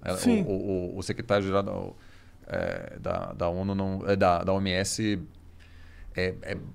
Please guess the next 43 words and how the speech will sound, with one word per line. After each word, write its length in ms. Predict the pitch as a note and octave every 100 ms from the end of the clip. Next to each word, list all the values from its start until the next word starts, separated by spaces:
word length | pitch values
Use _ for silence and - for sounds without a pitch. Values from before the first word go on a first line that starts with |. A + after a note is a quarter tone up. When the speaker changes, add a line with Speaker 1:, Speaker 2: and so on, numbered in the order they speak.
| -
Speaker 1:
pouco 300 | A#2+ B2+ A#2+
relevante 640 | G#2+ G#2 E2+ G#2 G2+ - F2
nesse 240 | E2+ -
jogo, 400 | E2 F#2 F2 D#2+
né, 160 | D#2+ F2
de 140 | E2
distribuição 680 | - - F#2 F2 - E2+ E2
da, 220 | E2 D#2+
das 200 | D#2 D#2+
vacinas. 460 | F2 - F2 F2+ G2
Mas 220 | F3 G3+
temos 360 | - F#3+ G#3+
alguns 320 | F3+ C#3+ G3+ D#3+
outros 360 | D#3+ D3 A#2+
casos 340 | B2 B2+ D3+ D3+
em 100 | D3
que 160 | D3+
algumas 300 | C3+ C#3 D3
agências, 640 | B2+ G#2+ B2 B2 C#3 A2+ - - - - - - -
é, 160 | G#2+ A2
conseguem 840 | A#2+ A#2+ A#2 B2 B2+ C3 B2 A2 - - - - - - - - - -
talvez 260 | G#2+ A#2
influenciar 640 | B2 C#3 C#3 B2 G#2 A#2+ A2+
o 80 | B2+
debate 460 | G#2 F#2+ A#2 A#2+
e 20 |
não 80 | A#2
fica 240 | A2+ A#2 A#2+
tão 240 | B2+ B2+
evidente, 600 | G#2+ G2 A2 A#2 A2 G#2+
todos 180 | G#2 A2
os 60 | G2+
países 180 | G#2
dizem, 180 | G2+ G#2
"Ok, 240 | G#2 - F#2+
a 60 |
onu 180 | F#2+ G#2
falou, 280 | G2 F#2+ F#2+
então 200 | G2 F2+
a 40 |
gente 180 | F2+ F#2+
vai 80 | F#2+
fazer." 380 | F#2+ F2 G2+